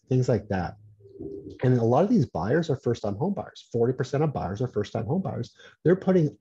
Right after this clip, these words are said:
all of their savings down on your home. They have very little left over. They have little margin for error. And if you gave them this warranty, they're gonna feel more comfortable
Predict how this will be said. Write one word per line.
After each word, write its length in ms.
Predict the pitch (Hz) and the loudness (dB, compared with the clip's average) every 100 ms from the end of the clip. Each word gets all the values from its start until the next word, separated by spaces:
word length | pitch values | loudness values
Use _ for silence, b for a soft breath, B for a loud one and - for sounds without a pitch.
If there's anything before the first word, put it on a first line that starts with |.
| _ | _
all 260 | - 165 220 | 2 4 6
of 100 | 196 | 6
their 120 | 147 | 4
savings 460 | 120 113 107 104 95 | 2 0 2 0 -2
down 180 | 92 90 | -2 -2
on 100 | 85 | -4
your 120 | 78 | -8
home. 220 | 76 - b b - | -10 -12 b b -6
They 80 | 180 | 0
have 300 | 190 143 127 | 2 0 2
very 260 | 180 196 | 4 6
little 340 | 165 156 160 127 | 6 6 4 2
left 280 | 123 - | 0 -2
over. 340 | 101 98 85 - _ _ _ 139 | -4 -4 -6 -12 _ _ _ 0
They 100 | 160 | 2
have 160 | 147 | 2
little 400 | 135 151 208 202 | -2 -2 2 2
margin 420 | 165 147 139 135 123 | 2 2 2 -2 -6
for 180 | 104 - | -10 -12
error. 280 | 85 - _ _ b b | -16 -18 _ _ b b
And 100 | 123 | -6
if 140 | 127 170 | -6 -4
you 140 | 185 | -6
gave 300 | 131 113 127 | -4 -4 -4
them 200 | 180 180 | -4 -2
this 280 | 165 170 - | -2 -4 -8
warranty, 540 | 101 101 117 147 185 | -10 -6 -6 -4 -2
they're 160 | 143 123 | -2 0
gonna 120 | 147 | -2
feel 200 | - 123 | -2 -2
more 160 | 117 107 | -2 -4
comfortable 760 | - 110 117 165 151 190 185 | -6 -6 -4 -6 0 0 0